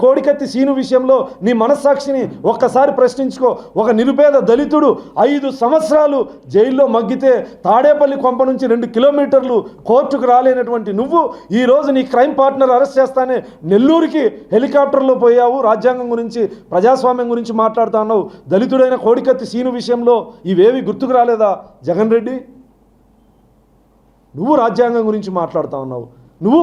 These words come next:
ప్రజాస్వామ్యం గురించి మాట్లాడుతా ఉన్నావు. నువ్వెంత మానసిక రోగివో, మీ తల్లిగారు, చెల్లి, నిన్ను, నీ కుటుంబాన్ని ఎంతగా అసహించుకొని దూరం పెట్టారో ఇదే, ఇలాంటి సంఘటనలే కారణం.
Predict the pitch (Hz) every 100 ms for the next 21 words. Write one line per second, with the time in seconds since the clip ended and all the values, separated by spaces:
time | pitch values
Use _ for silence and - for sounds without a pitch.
0 | 277 247 247 233 233 214 196 190 190 165
1 | 160 165 147 147 135 123 - _ _ 160
2 | 233 214 269 285 233 220 285 - 302 269
3 | 214 269 269 302 285 214 - - - _
4 | _ _ _ _ _ _ _ _ 151 170
5 | 165 196 233 233 220 214 208 185 196 202
6 | 175 156 - _ _ 160 220 226 226 208
7 | 220 185 220 214 208 202 202 175 - -
8 | _ _ _ _ _ _ _ _ _ _
9 | _ - 123 - 131 190 202 247 214 190
10 | 240 262 - 247 220 208 220 208 208 208
11 | 202 185 156 - - _ _ _ _ _
12 | 151 160 220 214 - - _ - 151 202
13 | 208 208 160 - - 160 190 190 185 170
14 | 160 147 135